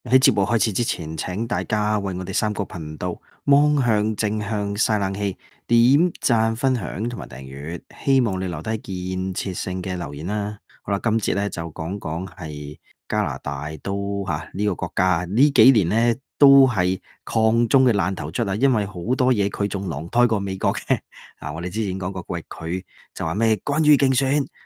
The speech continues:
啊，干預競選啊，啊，結果呢，你贏 Q 咗嗰個人呢，話干預競選，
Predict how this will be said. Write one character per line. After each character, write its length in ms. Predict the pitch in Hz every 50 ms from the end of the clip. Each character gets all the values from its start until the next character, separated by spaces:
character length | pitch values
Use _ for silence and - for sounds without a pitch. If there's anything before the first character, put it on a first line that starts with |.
| _
啊， 200 | - - 120 123
干 180 | 120 - 160 165
預 120 | 160 160
競 120 | 151 156 151
選 280 | 151 135 139 151 165 165
啊， 120 | 147 127 110
啊， 100 | - 123
結 180 | - 127 113 -
果 160 | - 107 117
呢， 100 | 135 127 - _ - - _ -
你 80 | 120
贏 280 | 127 120 110 90 92 107
Q 260 | - - 147 139 139
咗 40 | 135
嗰 340 | 117 101 107 120 131 131 135
個 100 | 123 110
人 120 | 95 85 92
呢， 100 | 113 120
話 140 | 107 104
干 220 | 101 - - 131 123
預 100 | 107 110
競 140 | 101 - 98
選， 200 | 104 101 - 113